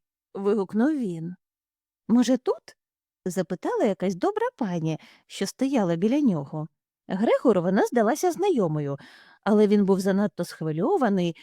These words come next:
щоб довго над цим думати. Наступного дня він охоче попрямував до розкішного будинку цієї пані. Там чоловік у елегантній формі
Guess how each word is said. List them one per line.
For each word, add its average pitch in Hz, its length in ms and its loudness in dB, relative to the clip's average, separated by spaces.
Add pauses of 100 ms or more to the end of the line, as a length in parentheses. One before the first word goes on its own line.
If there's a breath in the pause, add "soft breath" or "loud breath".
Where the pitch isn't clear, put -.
(120)
щоб 165 280 -4
довго 226 440 0
над 160 180 -4
цим 233 240 0
думати. 139 520 -10 (580)
Наступного 180 580 -2
дня 226 340 0 (320)
він 170 220 2
охоче 233 440 -2
попрямував 165 680 -2
до 165 120 -2
розкішного 359 800 -2
будинку 196 540 0
цієї 240 460 0
пані. 143 480 -6 (360)
Там 156 220 0
чоловік 151 680 0
у 180 60 2
елегантній 160 680 0
формі 415 480 0